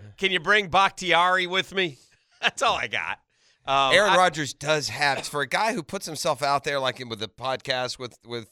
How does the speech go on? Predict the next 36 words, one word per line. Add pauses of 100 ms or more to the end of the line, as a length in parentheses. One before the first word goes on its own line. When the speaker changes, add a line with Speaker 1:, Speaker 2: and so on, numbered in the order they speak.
(100)
Speaker 2:
McAfee
Speaker 1:
Mm-hmm.
Speaker 2:
and
those
dudes, (640)
he
is
kinda
awkward
when
he
gets
in
the
ad
lib
Speaker 1:
Yeah.
Speaker 2:
situations.
Like,
th-,
they, (320)
s-,
one
of
the
fans
said
something
to
him (480)
when
he
was
on
the
tee